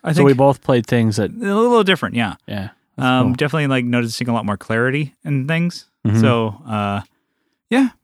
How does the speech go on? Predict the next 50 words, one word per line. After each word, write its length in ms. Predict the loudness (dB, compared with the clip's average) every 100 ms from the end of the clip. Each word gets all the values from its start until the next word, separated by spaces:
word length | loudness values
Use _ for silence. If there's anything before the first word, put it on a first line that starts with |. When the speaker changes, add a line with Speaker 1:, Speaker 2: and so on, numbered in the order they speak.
| _ -2
Speaker 1:
maybe 200 | 0 0
I 80 |
can 240 | 0 -2 -2
roll 760 | -2 0 0 0 -2 -4 -10 _ -6
up 200 | -4 -4
the 100 | 0
bass 220 | 0 0
a 40 |
little 160 | -2 -2
bit 60 |
more, 180 | -2 -2
'cause 120 | -2
I'm 80 | 0
always 260 | 0 0 -2
been 220 | -4 -2
kinda, 200 | -2 -2
like, 200 | -4 -8
rolling 400 | -10 -4 0 0
bass 240 | -2 -4 -6
off, 360 | -4 -2 -4 -6
and 120 | -4
I 40 | -2
Speaker 2:
Yeah. 140 | -4
Speaker 1:
can 120 | -6
actually 220 | -14 -16 -10
roll 240 | -6 -6
a 20 |
little 140 | -6 -8
bit 180 | -10
more. 340 | -6 -2 -2 -4 _ _ _
So 80 | -8
I'm 60 |
like, 200 | -6 -8 _ _ _ _ _ -6
I 60 |
don't 140 | -4 -2
wanna 200 | -2 -2
say, 160 | -6 -6
I 80 | -4
don't, 200 | -4 -8 _ -10
you 240 | -4 -2
know, 180 | -2 -6 _ _ _ _ _ _ -12
wanna 260 | -4 -2
say 300 | -2 -2 -2
it's, 280 | -2 -4 -6
like, 240 | -6 -6 -4
less 280 | -2 -2 -2
of 80 | -2
a 80 | 0
mid 380 | 2 0 -2 -6
push 440 | -4 -4 -6